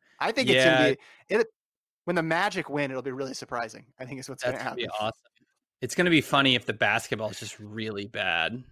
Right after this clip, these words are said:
Speaker 2: That would be,
Speaker 1: <laughs>
Speaker 2: like, entertaining if all of a sudden we're watching, like, the le-, D two level of D two N C double A basketball where people are, like, getting jam-,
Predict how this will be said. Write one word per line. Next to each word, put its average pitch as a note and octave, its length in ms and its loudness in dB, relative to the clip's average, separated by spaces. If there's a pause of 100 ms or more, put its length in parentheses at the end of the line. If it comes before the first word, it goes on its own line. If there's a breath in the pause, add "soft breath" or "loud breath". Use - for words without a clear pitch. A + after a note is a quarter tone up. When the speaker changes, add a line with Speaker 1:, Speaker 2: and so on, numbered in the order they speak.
Speaker 2:
That - 280 0
would - 140 -2
be, G#2+ 380 -2
Speaker 1:
<laughs> - 120 -20
Speaker 2:
like, G2 120 -2 (100)
entertaining F#2+ 580 -4
if F2+ 140 -8
all D#2+ 120 -4
of E2+ 40 -8
a - 20 -8
sudden G2+ 280 -2
we're A2 80 -6
watching, F#2 340 -2
like, A2 240 -4
the G2+ 160 -6
le-, G#2 160 4
D A2+ 360 2
two G#2+ 360 2
level A2 380 4
of A#2 200 2 (840 loud breath)
D C3+ 140 2
two B2 240 6
N A#2 100 4
C B2+ 120 2
double A2+ 240 6
A A2+ 60 6
basketball A2 720 4
where A#2 120 2
people A#2+ 240 2
are, A#2 180 6
like, A2+ 240 2
getting A2+ 380 -2
jam-, A2 280 2